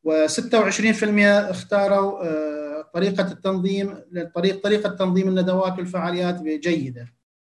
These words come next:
بالنسبة إلى تأثير برامج المنتدى في المجتمع، وهذه من الأشياء اللي تهمنا إحنا، آه، في المنتدى، إنه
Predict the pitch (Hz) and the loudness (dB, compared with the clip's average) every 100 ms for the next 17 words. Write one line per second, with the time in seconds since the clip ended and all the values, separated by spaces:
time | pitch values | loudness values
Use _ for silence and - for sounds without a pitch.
0 | _ _ _ _ _ _ _ _ _ 160 | _ _ _ _ _ _ _ _ _ -2
1 | 202 240 - 233 226 208 196 190 185 196 | 0 0 4 6 6 4 2 2 2 -2
2 | 185 226 240 233 202 220 220 196 196 214 | -2 0 2 4 6 6 4 2 2 2
3 | 214 202 196 185 185 202 - 151 127 123 | 2 2 2 2 2 2 0 -2 -4 -6
4 | - _ _ _ _ _ 175 185 220 220 | -14 _ _ _ _ _ -2 2 4 4
5 | 220 214 208 196 - 208 208 185 180 202 | 2 2 0 -2 0 4 4 2 -2 0
6 | 214 180 156 - 139 180 - _ _ _ | 0 2 0 -4 -8 -8 -14 _ _ _
7 | _ 151 151 147 151 165 160 175 165 139 | _ -4 -4 -4 -6 -2 2 4 2 0
8 | 147 180 - _ _ _ - 165 160 | -4 -8 -14 _ _ _ -6 -4 -2